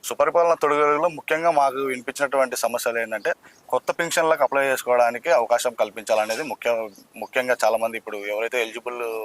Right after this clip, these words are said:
అయింటారో ఏజ్ ప్రకారంగా గత గడిచిన ఐదు సంవత్సరాల్లో ఎవరైతే పెన్షన్ రాని వాళ్ళు, అదేవిధంగా ఏజ్ ఎలిజిబిలిటీ ఉండి పెన్షన్ అందని వాళ్ళు, కొన్ని ఏదైనా ఆధార్ కార్డులో కానీ బ్యాంక్ అకౌంట్లో కానీ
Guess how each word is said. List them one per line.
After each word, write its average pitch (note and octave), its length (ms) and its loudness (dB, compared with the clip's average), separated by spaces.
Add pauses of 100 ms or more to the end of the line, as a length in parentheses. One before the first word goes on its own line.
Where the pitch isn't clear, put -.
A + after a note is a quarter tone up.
(100)
అయింటారో A2 380 -2
ఏజ్ A2 340 -6
ప్రకారంగా G#2 460 0 (380)
గత G#2 120 -2
గడిచిన B2 340 2 (720)
ఐదు A#2 100 -12
సంవత్సరాల్లో B2 420 4
ఎవరైతే A2+ 260 0
పెన్షన్ A#2 380 0
రాని A2+ 180 4
వాళ్ళు, A2 340 0 (280)
అదేవిధంగా B2+ 640 2
ఏజ్ A#2+ 300 0
ఎలిజిబిలిటీ B2 380 -4
ఉండి A#2+ 180 -4
పెన్షన్ A#2 360 -2
అందని A2 280 2
వాళ్ళు, G#2+ 320 0 (120)
కొన్ని A#2 260 -2
ఏదైనా B2 220 4
ఆధార్ A#2 240 4
కార్డులో A#2 300 2
కానీ A2+ 220 2
బ్యాంక్ A2 280 0
అకౌంట్లో A2 320 -4
కానీ G#2 140 -4